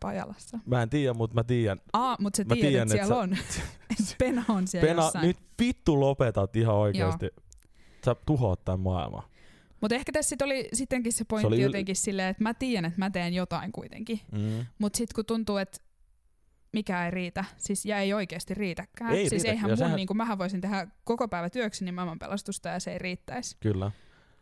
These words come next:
Speaker 2: Ja se, se on ehkä just se pointti, että kun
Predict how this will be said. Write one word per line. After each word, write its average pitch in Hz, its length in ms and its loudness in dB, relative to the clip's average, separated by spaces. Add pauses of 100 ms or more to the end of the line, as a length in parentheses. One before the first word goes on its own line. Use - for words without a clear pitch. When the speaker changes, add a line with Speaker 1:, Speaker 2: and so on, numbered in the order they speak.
(200)
Speaker 2:
Ja 104 80 2
se, 139 240 0
se 147 140 -2
on 139 120 2
ehkä 123 220 0
just 110 220 0
se 107 80 0
pointti, 107 400 -2 (600)
että 98 260 -4
kun 95 220 0